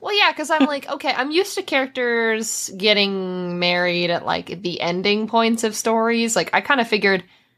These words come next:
naturally a lot of romance characters go that way, and that's fine, 'cause it's fantasy and these age gaps or whatever. But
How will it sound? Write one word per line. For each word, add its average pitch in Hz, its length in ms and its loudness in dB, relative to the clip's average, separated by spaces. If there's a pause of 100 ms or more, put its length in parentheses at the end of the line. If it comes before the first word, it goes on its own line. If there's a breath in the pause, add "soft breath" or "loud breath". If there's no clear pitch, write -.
(120)
naturally 240 640 2
a 196 60 2
lot 185 240 4
of 180 100 -2
romance 185 460 0
characters 196 480 -4
go 180 300 -2
that 214 220 2
way, 220 220 2
and 226 100 2
that's 370 200 0
fine, 170 560 -4 (160)
'cause 311 140 -4
it's 427 160 -2
fantasy 302 420 2
and 170 80 -6
these 196 160 -4
age 220 240 -2
gaps 233 320 0
or 240 100 -4
whatever. 208 480 -4 (480)
But 196 360 4